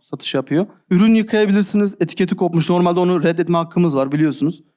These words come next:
Etiketi koptuğu için ya da yıkandığı için. Ama biz kabul ediyoruz. Yani bunu...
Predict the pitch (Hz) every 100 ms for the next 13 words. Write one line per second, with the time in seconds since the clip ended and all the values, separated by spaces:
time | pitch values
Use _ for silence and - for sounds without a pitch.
0 | _ 156 - 160 180 156 147 151 143 143
1 | 143 143 147 143 151 151 196 - _ _
2 | - 170 170 202 190 - 160 196 185 135
3 | 135 160 156 151 151 147 196